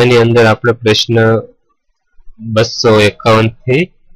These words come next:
ત્રણસો સુધીના પ્રશ્નો અને તેના જવાબ છે એ આપણે જાણીશું. તો મિત્રો, please અમારી ચેનલને subscribe કરી લો, જેથી કરીને અમે નવ-, અને subscribe કરો ત્યારે બાજુનું bell icon જરૂર દબાવો, જેથી કરીને હું નવા video upload કરું કે તરત જ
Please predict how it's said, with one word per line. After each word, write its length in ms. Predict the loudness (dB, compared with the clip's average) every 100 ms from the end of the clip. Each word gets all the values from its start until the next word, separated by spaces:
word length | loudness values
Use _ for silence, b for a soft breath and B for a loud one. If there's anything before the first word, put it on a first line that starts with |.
| -8
ત્રણસો 340 | -2 0 0 -4
સુધીના 420 | -2 -2 0 -2
પ્રશ્નો 500 | -2 -4 -4 -4 -2
અને 160 | -2 -2
તેના 240 | -2 -2
જવાબ 340 | 0 0 0
છે 180 | 0 -2
એ 80 | 0
આપણે 300 | 0 -2 -2
જાણીશું. 460 | 0 0 0 -2 -4
તો 160 | -2
મિત્રો, 360 | -4 -4 -4 -4
please 380 | 0 -2 0 0
અમારી 260 | 0 0 0
ચેનલને 440 | -2 -2 -2 -2
subscribe 480 | -4 -6 -2 -2 -2
કરી 360 | 0 0 2
લો, 200 | 2 0 -2 b b _ -4
જેથી 300 | -2 -2 -2
કરીને 420 | 0 0 2 2
અમે 140 | 2 2
નવ-, 440 | 2 0 -2 -2
અને 340 | 2 2 2
subscribe 460 | 0 -4 -4 -2 -2
કરો 240 | 0 0
ત્યારે 420 | 0 0 2 0 -2 _ _ _ _ _ _ _ _ _ -4
બાજુનું 480 | 0 2 2 2 2
bell 240 | 2 4
icon 320 | 4 2 0 0
જરૂર 300 | 2 2 0
દબાવો, 400 | 0 2 2 2
જેથી 280 | 0 -2
કરીને 340 | -4 -2 0 2
હું 220 | 2 2
નવા 280 | 2 2 2
video 360 | 2 0 0
upload 260 | 0 0 -4
કરું 300 | -2 -4 -4
કે 100 | -4
તરત 380 | -4 -2 -2 -2
જ 120 | -4